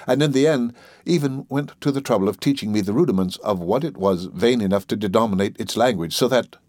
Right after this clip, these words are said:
at length, I was enabled to converse with it readily, and came to make it comprehend the ardent desire I had of seeing the world.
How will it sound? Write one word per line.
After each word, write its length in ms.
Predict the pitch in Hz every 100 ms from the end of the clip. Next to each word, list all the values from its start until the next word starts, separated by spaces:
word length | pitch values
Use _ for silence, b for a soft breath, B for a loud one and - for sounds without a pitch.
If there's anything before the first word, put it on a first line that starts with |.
| _ b b b
at 180 | 98 98
length, 280 | 95 117 190 - -
I 100 | 120
was 260 | 131 127
enabled 420 | - 104 110 - 92
to 60 |
converse 460 | 92 104 98 135 -
with 120 | 104
it 140 | 104 -
readily, 440 | 135 107 82 - B B B
and 200 | 110 98
came 260 | 120 127
to 100 | 120
make 160 | 117 120
it 120 | 98
comprehend 680 | - 107 101 98 98 107 95 B
the 160 | - 92 -
ardent 400 | 104 113 147 151 _ _
desire 600 | 101 92 104 98 107 123
I 180 | 98 101
had 420 | 95 117 85 73 -
of 160 | 82 -
seeing 400 | - 135 131 127
the 80 |
world. 420 | 110 92 69 60